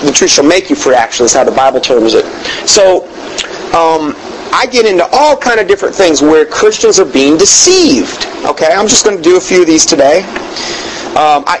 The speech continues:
now, a lot of times I'll read you, uh,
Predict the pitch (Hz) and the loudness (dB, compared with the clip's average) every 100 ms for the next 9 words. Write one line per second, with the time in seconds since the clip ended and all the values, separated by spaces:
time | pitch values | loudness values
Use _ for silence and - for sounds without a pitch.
0 | 185 190 175 170 196 190 196 185 180 160 | -4 -2 2 2 2 0 -2 0 2 2
1 | 170 185 165 165 165 156 139 - - - | 4 2 2 2 4 4 0 -4 -14 -14
2 | - - 127 120 110 98 67 | -2 2 4 4 4 4 2